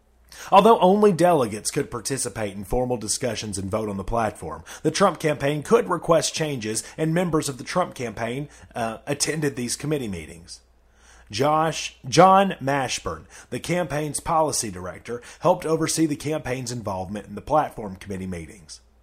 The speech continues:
He told the office that he directed campaign staff at the convention,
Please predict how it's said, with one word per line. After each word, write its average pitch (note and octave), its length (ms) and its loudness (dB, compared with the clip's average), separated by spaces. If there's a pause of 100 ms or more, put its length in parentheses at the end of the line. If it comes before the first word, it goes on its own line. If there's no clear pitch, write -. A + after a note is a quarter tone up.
(300)
He F#3+ 140 2
told G3 260 6
the D#3+ 80 4
office A2+ 480 -2
that G#2 120 -4
he G#2+ 80 -6
directed A2 460 -6
campaign C#3+ 460 -6
staff F#2+ 540 -4
at G#2 80 -10
the G2 60 -12
convention, G#2 600 -6